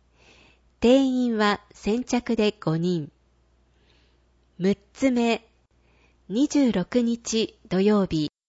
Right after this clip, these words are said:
午後一時三十分から三時三十分まで、塗り絵を極めよう。石川家住宅にちなんだ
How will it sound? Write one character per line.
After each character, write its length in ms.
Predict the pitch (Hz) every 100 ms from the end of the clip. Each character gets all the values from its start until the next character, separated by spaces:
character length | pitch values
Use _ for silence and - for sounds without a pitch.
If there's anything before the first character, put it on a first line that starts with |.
| _ _ _ _ _
午 140 | - 233
後 180 | 220 175
一 280 | 190 - 269
時 120 | 247
三 280 | - 233 262
十 120 | 302
分 300 | - 240 226
か 200 | - 175
ら 220 | 160 - -
三 300 | - 220 214
時 100 | 196
三 260 | 196 226
十 120 | 277
分 320 | 269 - 214 202
ま 160 | 175
で、 300 | 165 156 - _ _ _ _ _ _ _ _ _ -
塗 180 | 185
り 160 | 220 269
絵 120 | 269
を 220 | 247 247 240
極 360 | - 233 220
め 160 | 214 208
よ 420 | 202 185 156 147
う。 40 | _ _ _ _ _ _ _ _ _ _ _ _
石 260 | - 202 -
川 220 | 277 294
家 180 | - 285
住 200 | - 294
宅 260 | 247 220 180
に 160 | 156
ち 180 | - 185
な 180 | 185 202
ん 80 | 165
だ 260 | 156 -